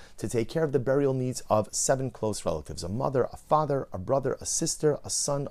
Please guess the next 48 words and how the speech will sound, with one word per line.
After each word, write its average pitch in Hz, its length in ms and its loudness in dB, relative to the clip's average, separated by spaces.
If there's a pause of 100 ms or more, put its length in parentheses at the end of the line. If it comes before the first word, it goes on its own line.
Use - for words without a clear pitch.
a 104 40 -4
daughter, 110 460 2
and 95 140 -6
a 87 60 -4
spouse. - 640 0 (1000)
Those 127 240 8
are 123 40 0
the 117 80 2
exceptions. - 580 -4
Kohen 110 300 2
Gadol, 139 280 8
the 92 100 2 (120)
high 175 140 2
priest, - 480 0 (300)
is 107 200 -4
not 170 140 2
permitted 156 300 0
to 143 60 -4
become 127 300 -2
tamei 143 420 -2
for - 400 2
anyone. 87 440 -6 (240)
Good. 415 180 6 (340)
We - 80 8
are - 100 4
familiar 208 340 8
with 180 120 8
this 156 160 0
halacha, 147 440 6 (220)
and 147 80 2
the 147 60 6
Torah 170 260 6
goes 143 240 4
into 151 320 2
the 131 160 0
incredible 131 380 0
details. 107 440 -2
Are 107 80 4
there, 107 200 2
there 120 160 4
are - 40 6
exceptions - 680 0
to 120 100 -2
this 127 240 -4
rule 123 160 2
of 95 80 0
Meis 78 280 -4
Mitzvah, 147 460 2